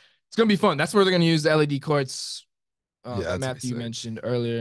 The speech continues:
Speaker 1: It's gonna be cool. Hopefully, it's, they don't overdo it and make it too distracting because all we wanna see is the ball go through the hoop and player reactions. After that, what used to be the staple of Saturday night, the dunk contest, it's lost its luster,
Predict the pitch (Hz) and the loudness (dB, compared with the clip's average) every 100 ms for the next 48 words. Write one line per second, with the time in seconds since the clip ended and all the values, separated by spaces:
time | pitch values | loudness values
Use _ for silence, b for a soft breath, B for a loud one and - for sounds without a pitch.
0 | 131 131 170 156 135 - 135 135 139 131 | -6 -8 -4 -2 -2 0 2 2 0 -4
1 | 117 - - 117 113 104 120 107 104 110 | -6 -12 -14 -8 -8 -8 -8 -10 -8 -8
2 | 110 - 85 104 104 - - 101 - - | -8 -10 -8 -8 -8 -8 -6 -6 -6 -6
3 | 110 101 - 85 - 110 117 120 117 104 | -6 -6 -10 -14 -10 -6 -2 -2 -2 -6
4 | 104 - 101 104 113 104 110 101 104 104 | -8 -8 -8 -10 -10 -10 -8 -10 -10 -10
5 | 117 107 101 _ 101 - 95 92 90 - | -10 -10 -12 _ -16 -12 -12 -12 -16 -18
6 | 131 - B B B B B _ - 214 | -20 -20 B B B B B _ -2 0
7 | 247 269 214 240 202 123 _ - 160 185 | 2 4 6 6 4 0 _ -2 2 4
8 | 226 330 - 214 185 226 185 123 113 - | 4 2 2 2 4 4 4 2 0 -12
9 | _ - 139 151 - 185 202 190 151 127 | _ -8 -6 -4 0 2 2 2 0 2
10 | - 139 127 120 139 139 110 _ _ _ | 0 0 0 -4 -4 -6 -8 _ _ _
11 | - 127 123 156 165 - 117 107 110 98 | -14 -10 -4 -2 -4 -6 -10 -10 -12 -12
12 | - - 131 180 196 135 151 143 165 143 | -10 -6 0 2 4 2 0 2 2 2
13 | 135 117 120 | 0 -2 -4